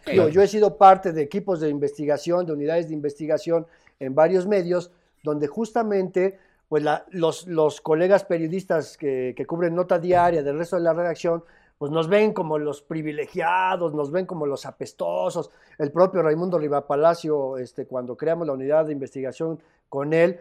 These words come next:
Speaker 2: pues, nos decía, "Pues, ¿dónde están los becados? Porque nada más vienen una vez al mes y cobran, este, por", ¿no?
Speaker 1: Todos, <laughs> sí,
Speaker 2: Pero ¿cuál
Speaker 1: cobran
Speaker 2: era
Speaker 1: todo
Speaker 2: nuestro
Speaker 1: el mes.
Speaker 2: trabajo?
Speaker 1: <laughs>
Speaker 2: Porque hacíamos un trabajo de investigación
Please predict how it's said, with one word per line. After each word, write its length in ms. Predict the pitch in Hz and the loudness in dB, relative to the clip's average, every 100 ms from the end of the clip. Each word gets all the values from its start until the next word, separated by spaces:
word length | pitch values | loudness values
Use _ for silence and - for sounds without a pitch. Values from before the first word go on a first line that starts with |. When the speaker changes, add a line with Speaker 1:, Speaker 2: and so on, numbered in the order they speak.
| - - | -10 -6
Speaker 2:
pues, 120 | 156 | -4
nos 120 | 160 | 0
decía, 180 | 208 220 | 4 4
"Pues, 100 | 226 | 4
¿dónde 140 | 262 | 0
están 180 | - 269 | 2 2
los 140 | 233 175 | 2 -2
becados? 540 | 170 - - 254 196 | -2 2 4 2 0
Porque 200 | 180 170 | -4 -4
nada 120 | 208 | -2
más 140 | 220 220 | 0 2
vienen 220 | 226 220 | 2 0
una 180 | 226 214 | 0 2
vez 200 | 220 208 | 2 0
al 120 | 170 | -2
mes 260 | 202 220 180 | -2 -4 -4
y 40 | |
cobran, 420 | 151 202 190 160 131 - _ _ 147 | 2 2 2 -2 -6 -14 _ _ -4
este, 420 | 143 - 156 143 | -4 -2 0 0
por", 260 | 160 156 | 0 2
¿no? 180 | 190 285 | 8 8
Speaker 1:
Todos, 340 | 165 160 156 139 | 8 2 -2 -4
<laughs> 80 | |
sí, 40 | 147 | 2
Speaker 2:
Pero 200 | 196 208 | 6 8
¿cuál 140 | - 302 | 10 12
Speaker 1:
cobran 80 | 311 | 12
Speaker 2:
era 80 | |
Speaker 1:
todo 140 | 302 196 | 10 8
Speaker 2:
nuestro 160 | 180 240 | 6 6
Speaker 1:
el 40 | |
mes. 60 | 233 | 10
Speaker 2:
trabajo? 460 | 311 320 185 147 - _ _ | 10 8 6 -4 -6 _ _
Speaker 1:
<laughs> 260 | _ _ - | _ _ -2
Speaker 2:
Porque 280 | 190 185 180 | 0 2 0
hacíamos 560 | - 277 302 226 165 | 0 2 2 2 -2
un 100 | 220 | -4
trabajo 400 | 208 185 190 190 | 0 0 0 -2
de 80 | 156 | -6
investigación 800 | 143 135 - 127 123 - 135 | -6 -10 -10 -12 -10 -10 -12